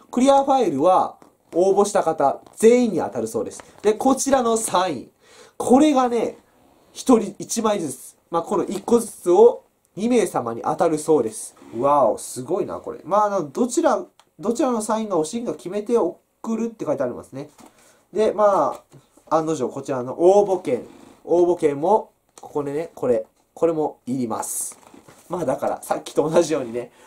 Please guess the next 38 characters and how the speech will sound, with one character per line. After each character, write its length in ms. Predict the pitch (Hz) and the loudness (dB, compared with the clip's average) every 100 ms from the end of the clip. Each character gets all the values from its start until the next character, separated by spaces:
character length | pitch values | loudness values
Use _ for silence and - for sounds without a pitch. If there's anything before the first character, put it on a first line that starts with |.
| _ | _
こ 140 | 254 | 0
の 80 | 220 | 2
マ 120 | 185 | 2
ガ 120 | 208 202 | 2 0
ジ 80 | |
ン 60 | 165 | -2
本 180 | 170 160 | -4 -4
誌 100 | - | 0
買 100 | 165 | 2
わ 60 | |
な 100 | 180 | 2
い 60 | 170 | 0
と 140 | 165 | -2
絶 300 | 143 165 180 - | 2 2 2 2
対 160 | 185 | 2
に 40 | 165 | 4
も 120 | 147 | 4
ら 80 | 160 | 6
え 40 | |
ま 120 | 165 | 4
せ 180 | 160 165 | 4 2
ん。 120 | 127 - | 2 -8
う 20 | 147 | -10
ん、 280 | 147 143 | -8 -8
対 320 | 131 190 233 240 | -6 -2 2 2
談 480 | 240 233 233 233 | 0 -2 -4 -4
も 200 | 226 220 | -2 -2
す 140 | 226 185 | 0 0
ご 140 | 220 | 0
い 20 | |
な、 180 | 202 180 | 2 0
思 140 | 170 190 | 0 -2
っ 100 | - | -2
た 140 | 165 | -4
ん 60 | 135 | -4
す 100 | - | -8
け 120 | 143 | -6
ど、 420 | 135 127 110 110 | 0 0 0 -4